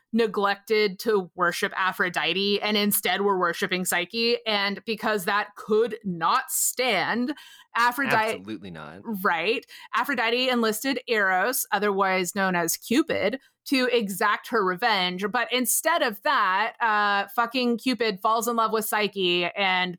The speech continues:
Speaker 1: boo, hiss. Uh, Aphrodite didn't get her way there. So
Speaker 2: Ve-,
Speaker 1: like
Speaker 2: it's very rude.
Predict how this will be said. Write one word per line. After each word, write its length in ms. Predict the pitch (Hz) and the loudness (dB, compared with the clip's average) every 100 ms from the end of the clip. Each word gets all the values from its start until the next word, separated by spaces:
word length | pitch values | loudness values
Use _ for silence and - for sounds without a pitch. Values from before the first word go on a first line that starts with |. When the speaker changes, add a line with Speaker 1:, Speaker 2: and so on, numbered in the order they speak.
| - | -6
Speaker 1:
boo, 340 | 160 135 170 | -2 0 0
hiss. 580 | 175 175 - - - - _ | 0 -4 -2 -2 -2 -4 _
Uh, 420 | 202 196 180 175 | 0 2 0 0
Aphrodite 460 | 190 190 202 180 175 | -2 -4 -2 0 0
didn't 200 | 175 175 | -2 -4
get 100 | 165 | -2
her 80 | 165 | -2
way 180 | - - | -2 -8
there. 200 | - - - _ _ _ _ _ _ | -6 -10 -10 _ _ _ _ _ _
So 600 | - - 277 262 247 - _ _ _ _ _ _ _ _ _ 131 | -10 -2 2 2 0 -4 _ _ _ _ _ _ _ _ _ -2
Speaker 2:
Ve-, 180 | 160 | 4
Speaker 1:
like 120 | 262 190 | 4 2
Speaker 2:
it's 120 | - | -2
very 360 | - 359 403 | -6 -4 -2
rude. 600 | 180 139 135 113 85 76 | -2 -4 -4 -4 -8 -12